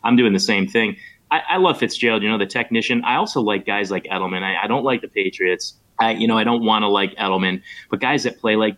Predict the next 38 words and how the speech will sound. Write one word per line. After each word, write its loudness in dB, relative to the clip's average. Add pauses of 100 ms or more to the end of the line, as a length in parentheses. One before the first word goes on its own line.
(140)
those 2
two 0 (240)
players 2
do, 4 (320)
uh, 0
I -2
wish 2
there 4
were 4
more 4
of 2
'em 0
in 2
the 2
N 0
F -4
L. -2
I -2
mean, 0
I -4
think -4
we 0
all 2
do, -2
right? -2
It's, -6 (300)
it's -4
pretty 2
incredible. 0
But 0 (200)
I'd -2
say 2
of 0
those 0
two 4
this 0
season, 4
even, 2